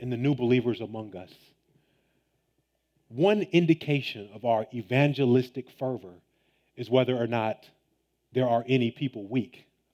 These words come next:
among us. See, if we're spreading the seed of the gospel liberally,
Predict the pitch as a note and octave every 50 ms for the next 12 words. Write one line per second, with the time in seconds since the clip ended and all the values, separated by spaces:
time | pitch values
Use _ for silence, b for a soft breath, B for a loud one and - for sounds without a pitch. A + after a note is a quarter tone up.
0 | _ _ - A#2+ C#3 D3+ C#3 A2 - - - _ _ _ _ _ _ _ _ _
1 | b b b b b b b b - - G3+ D#3+ C#3+ C3+ G#3 A3 G3 D3+ b b
2 | b _ - - - _ - F3+ F#3+ F#3+ G3 F#3+ F#3 E3 D#3 - C#3 - - -
3 | - F3+ F3+ F#3 F3+ E3+ - - B2+ B2 C3+ - - D3 C#3+ D3+ C#3+ - - -
4 | D3 D3 D3 - _ - G#2 A2 D3 E3 C#3+ E3+ F#3 F3+ F#3+ G3 F#3+ - _